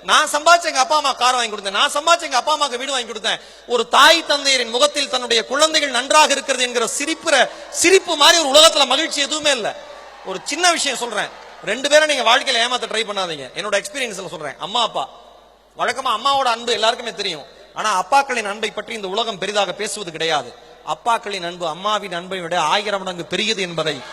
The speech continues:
அப்பாவை நேசிப்பவர்களுக்கு நன்றாக தெரியும். ஒரு குழந்தைய ஒரு அம்மா தன்னுடைய இடுப்புல வச்சு தூக்குவாங்க, இப்படி கட்டி அணைச்சுக்குவாங்க. ஏன்னா தன் குழந்தை, "என்னோட குழந்தை என்கிட்ட, என்னோட கரங்கள்ல இருந்து வெளியில போயிடக்கூடாது,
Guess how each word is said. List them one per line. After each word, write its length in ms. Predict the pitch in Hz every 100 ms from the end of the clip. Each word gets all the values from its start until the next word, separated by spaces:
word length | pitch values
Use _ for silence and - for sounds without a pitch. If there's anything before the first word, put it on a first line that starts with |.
| - -
அப்பாவை 440 | 160 - 254 233
நேசிப்பவர்களுக்கு 680 | 208 196 208 208 180 175 208
நன்றாக 400 | 175 202 226 190
தெரியும். 520 | - 135 107 98 - - - - - - - - - - - - - - - - - - - -
ஒரு 200 | 185 185 220
குழந்தைய 760 | 254 294 262 208 175 175 214
ஒரு 120 | 208
அம்மா 480 | 196 254 277 220 220 -
தன்னுடைய 380 | 214 202 190 180 - - - - _
இடுப்புல 240 | 214 311 302
வச்சு 260 | 240 240
தூக்குவாங்க, 460 | 226 226 202 147 110 - - -
இப்படி 200 | 180 170
கட்டி 280 | - 262 359
அணைச்சுக்குவாங்க. 580 | 247 240 254 226 185 226
ஏன்னா 260 | 262 233 - - -
தன் 180 | 214 208
குழந்தை, 460 | 247 302 294 226
"என்னோட 180 | 214 214
குழந்தை 300 | 220 285 277
என்கிட்ட, 380 | 233 220 214 214
என்னோட 300 | 214 208 196
கரங்கள்ல 320 | 208 277 277
இருந்து 240 | 240 240 214
வெளியில 220 | 269 240
போயிடக்கூடாது, 580 | 220 214 202 190 196